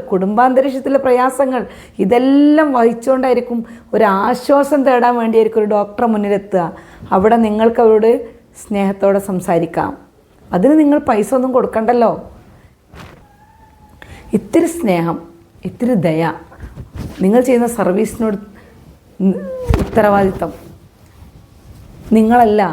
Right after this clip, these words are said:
ഞങ്ങളെപ്പോലുള്ള രോഗികളാണ് നിങ്ങളെ നിലനിർത്തുന്നുള്ള ഉത്തമ ബോധ്യം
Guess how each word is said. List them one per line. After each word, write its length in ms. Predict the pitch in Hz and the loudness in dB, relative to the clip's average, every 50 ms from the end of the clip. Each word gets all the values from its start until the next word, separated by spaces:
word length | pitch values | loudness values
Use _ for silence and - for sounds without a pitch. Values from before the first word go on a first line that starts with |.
| - - - - _ _ _ _ - | -6 -12 -18 -20 _ _ _ _ -8
ഞങ്ങളെപ്പോലുള്ള 600 | 196 190 185 185 196 202 202 214 220 214 226 240 233 220 208 | -6 -4 -2 -2 -2 -2 2 2 2 4 4 4 4 4 4
രോഗികളാണ് 580 | 202 202 196 214 208 233 226 214 208 208 208 196 190 202 - - | 4 2 0 0 2 2 2 2 0 -2 -4 -6 -10 -12 -10 -8
നിങ്ങളെ 320 | 185 185 180 185 202 214 | -6 -4 -2 0 0 0
നിലനിർത്തുന്നുള്ള 720 | 220 214 196 196 208 226 220 220 233 226 214 214 208 202 196 | 0 0 0 0 0 -2 -2 0 0 0 0 0 -2 -2 -2
ഉത്തമ 340 | 196 196 - - 196 196 202 190 180 | -4 -4 -2 -2 0 0 0 0 0
ബോധ്യം 360 | 180 185 175 165 185 208 175 | 0 0 0 0 0 0 -2